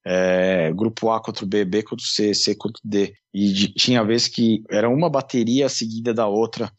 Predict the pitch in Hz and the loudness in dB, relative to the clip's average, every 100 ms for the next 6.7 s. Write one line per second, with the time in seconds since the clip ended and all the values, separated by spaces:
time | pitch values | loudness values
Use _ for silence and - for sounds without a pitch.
0 | _ - 92 120 120 - 123 117 107 151 | _ -12 -4 -2 0 -2 -2 0 0 0
1 | 180 - - 123 120 139 156 _ _ _ | 0 -4 -4 -2 0 -2 -4 _ _ _
2 | _ - 139 170 165 - 139 143 - 135 | _ 0 0 0 -4 -2 -2 -2 -4 -2
3 | 123 113 135 151 - _ - 113 117 160 | 0 0 0 -2 -6 _ -2 2 2 0
4 | 160 147 147 131 - 117 120 - - _ | 0 0 0 -4 0 0 0 -4 -10 _
5 | - 101 101 - 131 156 151 139 127 123 | -10 -6 -4 0 0 0 0 -2 -4 -4
6 | - 110 104 101 104 101 | -2 0 -2 -2 0 0